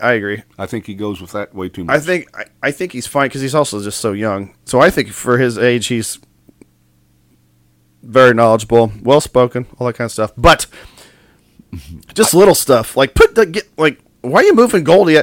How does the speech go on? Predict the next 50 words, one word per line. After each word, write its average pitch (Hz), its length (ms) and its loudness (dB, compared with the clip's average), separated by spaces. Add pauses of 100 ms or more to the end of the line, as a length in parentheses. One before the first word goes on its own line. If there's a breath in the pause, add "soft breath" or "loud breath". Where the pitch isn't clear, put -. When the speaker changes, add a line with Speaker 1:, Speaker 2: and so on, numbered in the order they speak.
(200 loud breath)
Speaker 1:
He 180 140 -2
won 269 180 6
the 370 80 4
friggin' 226 380 2
M 214 120 6
V 180 100 2
P 180 220 2
last 143 360 2
year 147 140 6
in 143 80 4
the 135 60 -2
three 214 260 2
hole. 127 280 2 (800 soft breath)
And 139 80 0
you 151 60 -2
got 185 360 2
Donovan's 180 420 2
an 156 60 2
on-base 151 380 4
guy. 120 360 -2 (440 soft breath)
Newt 160 280 2
is 147 240 4
when 139 80 0
he's 135 140 -2
healthy, 147 360 0 (140)
you 151 120 -2
know, 131 260 0
or 139 140 2
Don, 143 300 4
you 143 80 2
know, 127 280 0 (160)
Edmund 156 360 4
is 139 320 2 (600)
sometimes. 151 420 0
Like, 143 180 0 (320)
put - 180 0
two 254 140 0
little 214 240 4
shits 151 320 0
in 139 100 -2
front 135 180 4
of 131 60 2
him 165 200 -2
and 151 100 0
just, - 260 -8 (380 soft breath)
and 127 120 0
then 147 140 2
go, 143 200 6
like, 131 220 4
Goldie, 135 420 4